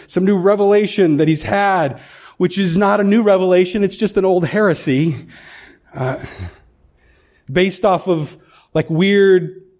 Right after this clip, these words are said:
understanding of particular English words, or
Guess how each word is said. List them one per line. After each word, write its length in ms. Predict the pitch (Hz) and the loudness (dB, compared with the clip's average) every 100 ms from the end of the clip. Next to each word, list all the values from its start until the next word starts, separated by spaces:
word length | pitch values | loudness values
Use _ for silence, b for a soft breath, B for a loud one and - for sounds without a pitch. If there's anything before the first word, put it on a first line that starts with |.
| _ | _
understanding 720 | 185 185 185 - 190 190 185 | -2 0 0 0 0 2 2
of 280 | 170 151 - | 0 -2 -6
particular 760 | 170 165 190 202 180 165 165 165 | -8 -4 -2 2 4 2 0 -6
English 460 | - 170 180 180 - | -6 0 0 0 0
words, 640 | 175 175 175 175 151 - | 2 2 2 0 -2 -10
or 320 | 131 123 120 | -4 -4 -4